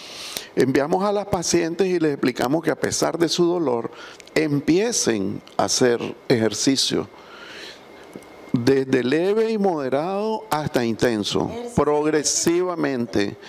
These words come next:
Speaker 1: pues,
Speaker 2: Ojalá.
Speaker 1: se combinan aeróbicos y ejercicios de resistencia.
Speaker 2: Ujú.
Speaker 1: Y eso ha resultado en una mejoría muy importante de las pacientes.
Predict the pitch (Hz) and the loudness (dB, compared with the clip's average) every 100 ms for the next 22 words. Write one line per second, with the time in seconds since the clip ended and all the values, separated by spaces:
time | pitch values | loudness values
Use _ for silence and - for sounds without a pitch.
0 | - - - - 151 143 139 143 151 180 | -16 -16 -10 0 2 4 2 -2 -4 -6
1 | 180 - - 165 160 151 156 170 185 180 | -8 -4 -2 0 0 0 0 0 0 0
2 | 170 143 139 156 180 190 190 185 185 180 | -2 0 0 0 0 -2 0 -2 0 2
3 | 151 131 127 110 131 135 160 156 143 139 | 2 2 0 0 0 2 2 0 0 0
4 | - - - 120 101 - 92 104 233 240 | 0 -2 0 0 0 0 -2 -6 -16 -14
5 | 247 233 - - - - - - - - | -12 -12 -12 -14 -16 -18 -20 -20 -14 -4
6 | 170 165 190 208 - 247 247 - - - | 0 0 0 -2 0 0 0 -8 -20 -20
7 | - - - - - - 156 165 175 196 | -20 -20 -20 -20 -14 -4 -2 -2 0 0
8 | - 202 196 - 180 165 160 190 - - | 2 0 0 -2 0 0 -2 -2 -2 0
9 | 147 151 147 156 165 156 143 123 101 90 | 2 2 2 2 2 0 -2 -2 -2 -4
10 | 80 - - - - - - 160 160 156 | -4 -10 -16 -16 -14 0 4 4 4 2
11 | 160 175 185 240 220 202 - 233 269 233 | 2 4 2 2 0 -2 0 -2 0 0
12 | 131 117 110 113 104 - 147 156 143 107 | 0 2 0 -2 -2 2 2 2 0 -2